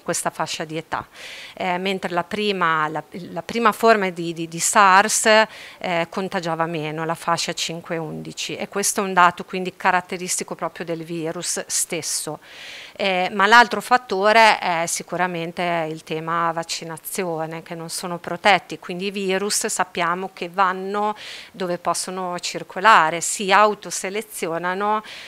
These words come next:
eh, in, e, e, e vanno nei contesti dove trovano possibilità di, di diffondersi, e quindi sicuramente i bambini in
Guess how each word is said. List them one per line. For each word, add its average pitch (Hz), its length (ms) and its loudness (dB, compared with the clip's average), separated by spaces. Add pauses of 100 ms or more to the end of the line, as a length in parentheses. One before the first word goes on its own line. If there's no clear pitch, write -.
(140)
eh, - 1300 -4 (220)
in, 175 280 -12
e, 180 340 -8
e, 190 200 -8
e 196 100 -8
vanno 196 320 6
nei 208 140 -2
contesti 170 640 -4
dove 165 260 -6
trovano 165 600 -2
possibilità 196 720 0
di, 165 360 -6
di 165 100 -10
diffondersi, 156 960 -8 (400)
e - 120 -6
quindi 208 220 -4
sicuramente 190 1160 0
i 190 100 -10
bambini 175 840 -6
in 185 120 -8